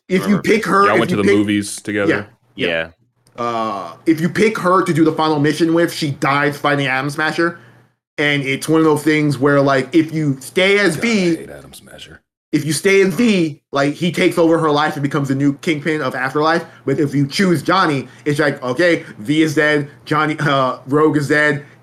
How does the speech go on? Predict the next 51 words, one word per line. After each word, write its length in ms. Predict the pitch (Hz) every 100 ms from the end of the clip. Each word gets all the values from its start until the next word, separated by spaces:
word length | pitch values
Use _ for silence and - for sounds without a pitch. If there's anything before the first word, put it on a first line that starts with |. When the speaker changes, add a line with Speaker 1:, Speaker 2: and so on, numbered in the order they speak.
| _
Speaker 1:
He 120 | 151
has 260 | 139 151 139
no 260 | 147 156 185
one 280 | 196 190
else 260 | 190 185 -
in 80 | 175
this 140 | 151
world 340 | 147 180 165 151
except 300 | 147 160 160
for 100 | 147
maybe 360 | 147 147 175
Carrie. 540 | 175 160 170 190 233 - - _ _
But, 140 | 165 160
like, 240 | 147 143
there 100 | 165
was 80 | 156
always 280 | 170 180 156
bullshit 380 | 160 170 - 180
with 140 | 165
Carrie 420 | 170 175 185 185
back 180 | 175 180
in 40 | 180
the 60 |
day. 300 | 175 196 196
So 120 | 175
it's 100 | 151
like, 220 | 151 151 - - -
he 100 | 139
has 180 | 151 143
Speaker 2:
Dang. 120 | 139
Speaker 1:
no 120 | 143
one 100 | 165
in 80 | 165
Night 220 | 170 170
City, 200 | 175 175
so 120 | 147
he 60 | 143
just 200 | 143 -
gets 180 | 143 143
up 200 | 156 156
and 100 | 151
leaves, 320 | 170 143 - -
especially 380 | 139 147 156 151
with 260 | 143 143
My 180 | 123 147
Pan 240 | 151 156
Am 220 | 165 160 143
trying 220 | 139 143
to 80 | 139
kill 180 | 156
him. 200 | 139 113